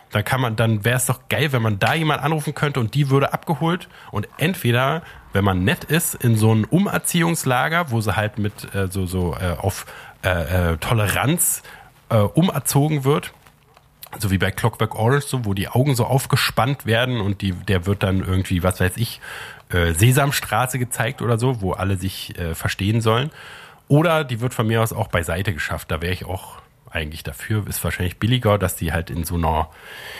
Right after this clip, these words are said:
weiß nicht, in so einem Massengrab verschwindet oder so. Das wär, wär doch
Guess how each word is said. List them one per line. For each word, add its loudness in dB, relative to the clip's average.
weiß -2
nicht, -4
in 0
so 0
einem 2
Massengrab 4
verschwindet 4
oder 4
so. 2
Das -4
wär, 0
wär 2
doch -2